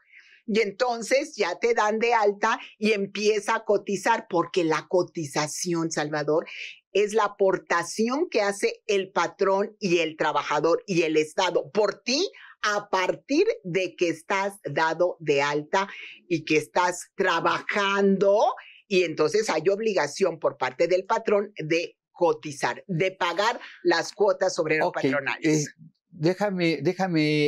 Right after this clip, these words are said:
Speaker 2: en-, entender. Yo entré, voy a poner un ejemplo porque soy mucho más viejo, pero imagínate que yo entré a, eh, a la preparatoria
Speaker 1: Sí.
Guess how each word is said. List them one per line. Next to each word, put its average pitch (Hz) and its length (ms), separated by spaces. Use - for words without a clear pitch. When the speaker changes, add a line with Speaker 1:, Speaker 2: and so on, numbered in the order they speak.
Speaker 2:
en-, 131 320
entender. 120 580
Yo 147 220
entré, 208 640
voy 151 300
a 175 100
poner 139 240
un 151 160
ejemplo 147 460
porque - 260
soy - 160
mucho 107 280
más 85 200
viejo, - 460
pero 175 100
imagínate 233 400
que 160 160
yo 180 80
entré 185 540
a, 151 500
eh, 123 640
a 131 100
la 120 160
preparatoria 123 840
Speaker 1:
Sí. 196 500